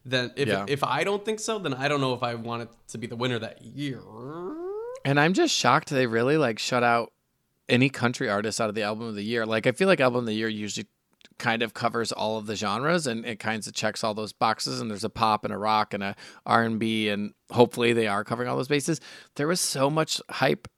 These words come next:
Speaker 2: for Maren Morris this year.
Speaker 1: Maren Morris, huge snub.
Speaker 2: Deser-, deservedly so. And everyone, all the things I ever read were talking about, um,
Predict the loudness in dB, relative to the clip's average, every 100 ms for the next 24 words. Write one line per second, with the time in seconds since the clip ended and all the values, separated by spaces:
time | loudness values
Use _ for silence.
0 | -8 0 0 2 2 2 2 2 2 0
1 | -8 -6 -2 0 2 2 4 4 4 2
2 | 0 -2 -6 -18 -14 -4 -2 -2 -6 2
3 | 10 10 12 12 12 12 8 4 8 12
4 | 12 12 10 10 6 6 8 8 8 6
5 | 4 4 4 6 4 4 2 4 4 0
6 | -2 0 2 2 2 4 4 4 0 -2
7 | -2 -2 0 -2 -4 -2 2 2 2